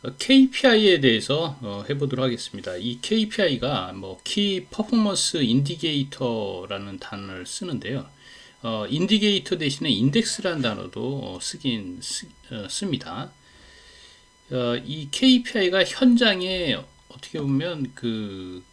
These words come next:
고유 용어라고나 할 수 있을까요? 그-, 그러니까 워낙 많이 쓰는 단어이기 때문에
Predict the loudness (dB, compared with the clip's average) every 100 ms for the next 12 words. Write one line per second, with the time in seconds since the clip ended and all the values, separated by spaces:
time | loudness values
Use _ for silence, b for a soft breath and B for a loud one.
0 | _ -6 0 4 6 6 6 6 4 0
1 | -8 -20 _ -2 -2 0 0 0 -4 -6
2 | -6 -6 -8 -10 -10 -16 -14 -14 -14 -10
3 | -4 -4 -2 -2 2 6 8 8 6 4
4 | 2 2 0 -2 -2 -2 2 2 0 -6
5 | -6 -8 -14 -12 -10 -8 -6 -8